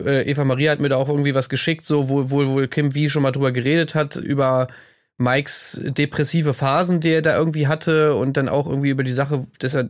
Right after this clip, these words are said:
da irgendwie bei seiner Mutter auch gewohnt hat und keine Ahnung.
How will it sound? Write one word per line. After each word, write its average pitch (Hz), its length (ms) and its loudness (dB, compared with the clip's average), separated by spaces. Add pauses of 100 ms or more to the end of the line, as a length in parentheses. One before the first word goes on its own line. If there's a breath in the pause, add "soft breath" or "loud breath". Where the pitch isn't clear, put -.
da - 260 -4
irgendwie 123 200 -2
bei 123 140 0
seiner 131 160 0
Mutter 156 220 0
auch 127 180 0
gewohnt 139 320 -2
hat 131 140 0
und - 60 -2
keine 127 200 0
Ahnung. 143 220 0